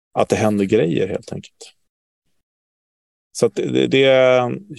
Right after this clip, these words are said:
humanity design. Det, det är lite spännande. Det,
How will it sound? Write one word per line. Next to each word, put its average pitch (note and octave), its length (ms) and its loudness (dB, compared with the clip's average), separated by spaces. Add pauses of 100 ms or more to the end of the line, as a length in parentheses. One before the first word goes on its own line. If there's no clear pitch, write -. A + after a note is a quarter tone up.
humanity C3+ 840 0
design. G#2 460 0
Det, A2+ 160 2 (180)
det B2 80 2
är B2+ 60 2
lite A#2+ 180 0
spännande. A2 400 2
Det, C#3+ 200 2